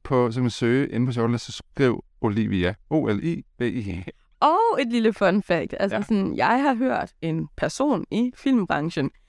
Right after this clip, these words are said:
Speaker 2: kritisere en lille bitte smule, at det er så uoriginalt at have en kortfilm, der bare har et navn, altså en persons navn. Men jeg siger bare, Olivia er ret nemt at huske i forhold til en film, der for eksempel hedder Mænd, der forklarer mig ting, jeg ikke burde vide. Og så,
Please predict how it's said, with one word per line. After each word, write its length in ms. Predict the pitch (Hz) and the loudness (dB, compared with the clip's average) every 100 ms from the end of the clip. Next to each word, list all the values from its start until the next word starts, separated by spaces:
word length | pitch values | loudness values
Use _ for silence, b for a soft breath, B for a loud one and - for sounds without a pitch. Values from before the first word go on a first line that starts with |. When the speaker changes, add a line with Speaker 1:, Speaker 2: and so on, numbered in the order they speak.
| - | -14
Speaker 2:
kritisere 440 | - 208 - 285 | -4 -4 2 2
en 80 | 190 | 2
lille 220 | 175 208 | 2 0
bitte 180 | 196 190 | 0 -2
smule, 400 | 196 190 202 220 | -2 -2 0 0
at 160 | 143 - | -2 -2
det 120 | 131 | -2
er 60 | 165 | -2
så 140 | - - | -2 -4
uoriginalt 680 | 269 233 151 135 101 98 - | 0 2 2 0 0 -2 -2
at 140 | 123 | 0
have 340 | 175 113 170 202 - | 0 0 -2 -4 -4
en 260 | 107 92 | -2 -2
kortfilm, 600 | 180 180 202 180 92 71 _ _ _ _ | 0 0 0 -2 -4 -6 _ _ _ _
der 160 | - 131 | 2 2
bare 240 | 165 160 | 4 2
har 240 | 185 165 151 | 2 2 2
et 100 | 135 | 0
navn, 380 | 165 208 156 151 | 2 2 2 -2
altså 200 | 160 160 | -6 -6
en 80 | |
persons 420 | 160 160 226 - - | -6 -6 -4 -4 0
navn. 280 | 226 214 165 | 2 2 -2
Men 100 | - | -2
jeg 120 | 190 | -2
siger 180 | - 247 | 0 -2
bare, 320 | 226 160 170 - | 0 -2 -4 -8
Olivia 520 | 220 208 208 269 202 143 | -4 -2 2 0 2 2
er 220 | 147 143 | 2 2
ret 180 | 165 220 - | 0 -2 0
nemt 280 | 196 170 | 2 2
at 120 | 95 156 | -2 -4
huske 380 | 226 285 - 185 | -4 -4 -2 -2
i 100 | 190 | -2
forhold 440 | - 170 196 170 | 0 2 2 0
til 120 | - | 0
en 100 | 160 | -4
film, 220 | 170 233 196 | 0 0 0
der 80 | |
for 120 | 160 147 | -2 -2
eksempel 400 | - 180 170 156 | 0 0 0 -2
hedder 220 | 143 131 | -4 -4
Mænd, 240 | 165 220 214 | 0 0 2
der 80 | 147 | 0
forklarer 340 | 143 - 185 | 0 0 2
mig 140 | 147 | 2
ting, 200 | - 175 | 0 -2
jeg 80 | 151 | 0
ikke 140 | 147 175 | 0 0
burde 240 | 170 170 | 0 0
vide. 380 | 156 160 185 190 - _ _ _ _ _ - | 0 0 2 0 -4 _ _ _ _ _ -4
Og 140 | 240 | -4
så, 380 | - 349 170 190 | 0 2 4 2